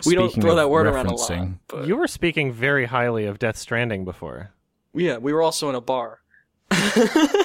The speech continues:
Speaker 1: That
Speaker 3: No,
Speaker 1: was
Speaker 3: I
Speaker 1: also
Speaker 3: mean,
Speaker 1: a little
Speaker 3: e-, even
Speaker 1: drunk.
Speaker 3: on the podcast.
Speaker 1: <laughs> Well, I
Speaker 3: Uh,
Speaker 1: like Death Stranding a lot. Like, there's so many aspects to his games, even Metal Gear Solid, that I love. And, like, some of the direction of the cutscenes, like, how he uses long takes, it's really cool.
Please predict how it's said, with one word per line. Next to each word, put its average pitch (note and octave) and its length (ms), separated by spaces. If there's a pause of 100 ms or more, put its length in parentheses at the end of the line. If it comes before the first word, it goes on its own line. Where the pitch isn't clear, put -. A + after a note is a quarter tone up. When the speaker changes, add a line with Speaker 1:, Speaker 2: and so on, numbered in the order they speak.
(420)
Speaker 1:
That D#3 140
Speaker 3:
No, D#3+ 60
Speaker 1:
was G3 120
Speaker 3:
I F3+ 60
Speaker 1:
also F3 140
Speaker 3:
mean, - 20
Speaker 1:
a F3+ 180
little F3 80
Speaker 3:
e-, E3+ 180
even - 20 (100)
Speaker 1:
drunk. E3+ 40
Speaker 3:
on E3 120
the D3+ 80
podcast. A#2 720
Speaker 1:
<laughs> - 100
Well, A#3+ 160
I G#3+ 140
Speaker 3:
Uh, G#3+ 40
Speaker 1:
like B3+ 200
Death A#3+ 180
Stranding A3+ 340
a F#3 60
lot. F3 380
Like, F#3+ 220
there's A3 200
so B3 240
many A3+ 180
aspects F#3+ 500
to F3 80
his C#3 120
games, D#3+ 320
even D#3+ 200
Metal D#3 180
Gear C#3 100
Solid, D3+ 400
that A#2+ 100
I A2+ 60
love. C3+ 500 (320)
And, C#3 140
like, B2 300
some F#3+ 260
of G#3+ 60
the E3+ 80
direction C#3+ 520
of B2+ 180
the C#3+ 60
cutscenes, B2+ 680
like, B2 180
how C3 160
he B2+ 80
uses B2+ 340
long C3 200
takes, - 360
it's - 140
really C#3+ 240
cool. B2 400